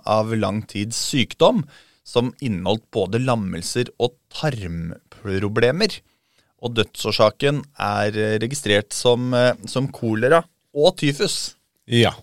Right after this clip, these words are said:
Speaker 1: Som er to av de verste tinga du kan dø av, vil jeg anta. I hvert fall sånn hvordan det høres ut. Ehm, og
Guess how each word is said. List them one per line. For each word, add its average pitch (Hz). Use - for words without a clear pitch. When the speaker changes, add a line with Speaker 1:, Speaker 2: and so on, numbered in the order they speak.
Speaker 1:
Som 90
er 80
to 92
av 90
de 95
verste 101
tinga 107
du 113
kan 120
dø 117
av, 139
vil 117
jeg 127
anta. 120
I 160
hvert -
fall 104
sånn 107
hvordan 101
det 107
høres 87
ut. -
Ehm, 98
og 117